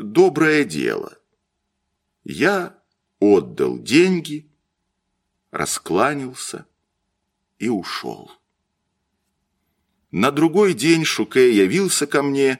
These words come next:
и без обиняков сказал: «Но эта, эта женщина оставила здесь свою повозку.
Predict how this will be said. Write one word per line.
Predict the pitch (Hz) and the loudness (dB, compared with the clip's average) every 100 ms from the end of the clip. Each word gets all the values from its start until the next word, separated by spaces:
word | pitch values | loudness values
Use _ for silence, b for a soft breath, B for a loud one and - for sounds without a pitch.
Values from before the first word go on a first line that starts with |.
| b b b | b b b
и | - 104 | -8 -2
без | 104 98 | 2 2
обиняков | 92 98 98 95 143 135 | 2 2 0 2 2 2
сказал: | - 104 90 82 76 64 62 _ _ _ _ B B B B - | -2 -2 -2 0 -2 -4 -10 _ _ _ _ B B B B -6
«Но | 90 120 120 92 - | 0 2 0 -2 -2
эта, | 107 117 113 - 104 98 92 - _ _ _ _ _ | 0 0 -2 -2 0 0 -2 -8 _ _ _ _ _
эта | - 110 107 - 98 | 0 0 0 -2 -2
женщина | 85 113 139 151 - 151 151 151 | 2 2 0 0 -2 -2 -4 -6
оставила | - - - 95 87 95 98 | -6 -8 -6 -2 2 2 2
здесь | 107 - 127 123 | -2 -2 -2 -2
свою | - 120 143 160 | -2 -2 0 0
повозку. | 156 156 180 202 165 - - - | 0 0 4 4 2 -4 -8 -20